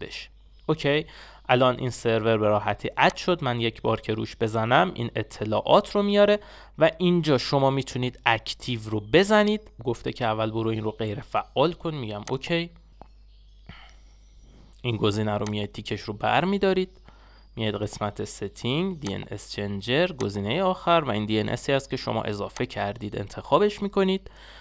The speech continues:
و اکتیو رو می‌زنید تا این دی ان اس اکتیو بشه. الان این دی ان اس اکتیو شد، برای من زد کانکس، می‌بینید که به این صورت هستش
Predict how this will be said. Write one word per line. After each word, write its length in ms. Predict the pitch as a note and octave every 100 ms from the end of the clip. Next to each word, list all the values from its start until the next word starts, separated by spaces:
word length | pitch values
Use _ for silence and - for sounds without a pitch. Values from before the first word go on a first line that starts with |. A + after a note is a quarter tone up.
| - -
و 100 | -
اکتیو 500 | - B2+ - - A#2+
رو 100 | A#2
می‌زنید 500 | A#2+ E3 G#3+ A3 G#3+
تا 120 | G#3 C3
این 160 | A#2
دی 160 | A2 A2
ان 160 | G#2+ -
اس 480 | C3 E3 G#3+ - - - -
اکتیو 500 | A#2+ - - B2 A#2 G2 -
بشه. 180 | - - - - - - -
الان 260 | - F#3+ F#3+
این 120 | F#3
دی 160 | E3+ D#3
ان 100 | D3+
اس 280 | D3 D3+ -
اکتیو 460 | A#2 A2 - - G#3
شد، 300 | - F#3+ F3
برای 260 | B2 A2+ A2
من 220 | A2+ A2+
زد 300 | A#2 G#2+ -
کانکس، 680 | - - G#2+ D#3 A3+ - -
می‌بینید 360 | A#2 G#2+ G#2+ G#2
که 120 | -
به 100 | G#2
این 180 | G#2 D3+
صورت 420 | - G3 G3 F#3+
هستش 580 | - F#3 - F#3+ G3+